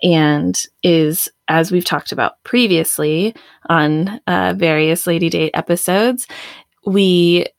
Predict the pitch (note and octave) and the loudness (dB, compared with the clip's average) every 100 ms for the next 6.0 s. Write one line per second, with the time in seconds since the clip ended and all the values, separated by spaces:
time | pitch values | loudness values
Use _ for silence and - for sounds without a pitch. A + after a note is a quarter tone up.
0 | _ - - G#3+ A3 A3+ A3+ A3+ _ _ | _ -8 -2 0 2 2 0 -4 _ _
1 | _ - F#3 F3+ F#3 - - E3 G3+ - | _ -4 -2 0 -2 -4 -2 -2 -2 -4
2 | C#4 C#4+ D4 - C4+ - A#3 B3+ D4+ - | -2 0 -2 -2 -4 -4 0 0 0 -6
3 | - F#3 - - C#4 - B3+ C#4 C#4 A3 | -4 -2 -2 -2 -4 0 0 2 0 0
4 | G#3 - - _ _ _ - F#3+ D#3+ D#3+ | 0 -4 -6 _ _ _ -6 -4 -2 -2
5 | G2+ - - - - - - F3+ E3 E3+ | -2 -4 -6 -6 -6 -10 -4 0 0 -2